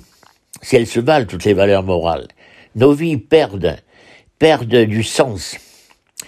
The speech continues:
et, euh, faute de croire en un sens vrai,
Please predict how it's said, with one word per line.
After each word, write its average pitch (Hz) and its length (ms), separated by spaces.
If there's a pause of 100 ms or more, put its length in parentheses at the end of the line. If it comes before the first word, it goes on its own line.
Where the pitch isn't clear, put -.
(300)
et, 135 320
euh, 104 320
faute 117 360
de 95 120
croire 131 580 (300)
en 107 280
un 107 180
sens 120 400
vrai, 113 540